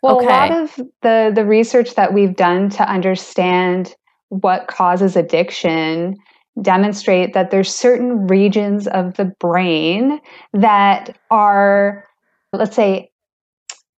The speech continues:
Speaker 1: that respond to substances that people become addicted to.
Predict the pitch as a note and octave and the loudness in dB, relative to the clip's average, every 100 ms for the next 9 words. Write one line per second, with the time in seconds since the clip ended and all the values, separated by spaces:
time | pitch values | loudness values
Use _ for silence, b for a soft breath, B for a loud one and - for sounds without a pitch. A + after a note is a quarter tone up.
0 | _ A3+ G3+ A3+ G#3 - - G#3+ A3 B3 | _ 0 2 0 -2 -6 -4 0 2 2
1 | B3+ - G#3+ F#3 F3 E3+ F3 F#3 - - | 0 0 2 4 2 0 -2 -4 -10 -2
2 | F#3 - - F3 - F3+ E3+ F3 - E3 | -2 -2 -6 -6 -2 -2 -2 -6 -2 0
3 | E3 - - G3+ F#3 E3 E3 - E3+ E3 | 0 -4 -2 0 0 0 -4 -4 -6 -6
4 | D3 - E3 F#3 - - F3+ A#3 | -8 -8 -10 -10 -10 -10 -6 -8